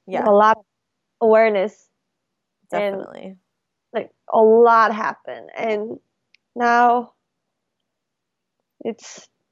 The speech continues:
Speaker 2: i-, it's like boiling pot. <laughs>
Speaker 1: Oh my gosh,
Speaker 2: It's, like,
Speaker 1: absolutely.
Speaker 2: boiling. Yeah, and now,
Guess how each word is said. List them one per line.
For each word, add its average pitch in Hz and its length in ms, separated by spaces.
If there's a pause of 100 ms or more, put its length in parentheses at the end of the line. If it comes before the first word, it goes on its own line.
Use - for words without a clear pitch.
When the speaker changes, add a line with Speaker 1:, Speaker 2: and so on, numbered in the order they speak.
(480)
Speaker 2:
i-, - 40
it's 254 800
like 262 340
boiling 233 460
pot. 208 460
<laughs> - 40 (640)
Speaker 1:
Oh 262 120
my 214 160
gosh, 190 180
Speaker 2:
It's, 240 80
like, - 80
Speaker 1:
absolutely. 208 580
Speaker 2:
boiling. 214 500 (160)
Yeah, 226 380
and 233 120
now, 262 520